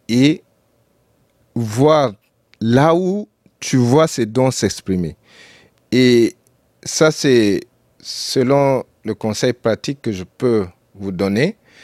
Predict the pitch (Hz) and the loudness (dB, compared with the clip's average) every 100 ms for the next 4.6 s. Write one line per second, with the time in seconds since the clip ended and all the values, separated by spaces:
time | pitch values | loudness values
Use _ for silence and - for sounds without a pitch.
0 | - - 123 - 139 135 147 180 127 107 | -20 -6 -6 0 0 0 -2 -4 -6 -8
1 | 101 113 - 101 113 156 262 _ _ _ | -4 -4 -6 -8 -4 -4 -6 _ _ _
2 | _ _ _ _ _ _ _ _ _ _ | _ _ _ _ _ _ _ _ _ _
3 | - 139 160 127 123 110 127 98 104 101 | -2 2 4 4 2 2 0 0 -2 -2
4 | 98 87 - 80 82 | -4 -6 -8 -12 -12